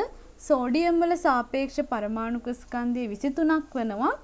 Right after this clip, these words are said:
නමුත් සාපේක්ෂ පරමාණුක ස්කන්ධයට ඒකක නොමැති බව අපි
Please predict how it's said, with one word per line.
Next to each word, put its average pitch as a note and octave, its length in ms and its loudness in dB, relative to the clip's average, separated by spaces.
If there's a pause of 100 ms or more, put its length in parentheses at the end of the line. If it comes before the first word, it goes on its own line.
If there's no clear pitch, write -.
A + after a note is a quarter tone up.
(280)
නමුත් C4 480 2
සාපේක්ෂ C#4+ 680 0
පරමාණුක D4 680 2
ස්කන්ධයට C#4+ 720 0
ඒකක A#3 420 -4
නොමැති C4 440 2
බව F#4 260 8
අපි C#4+ 300 4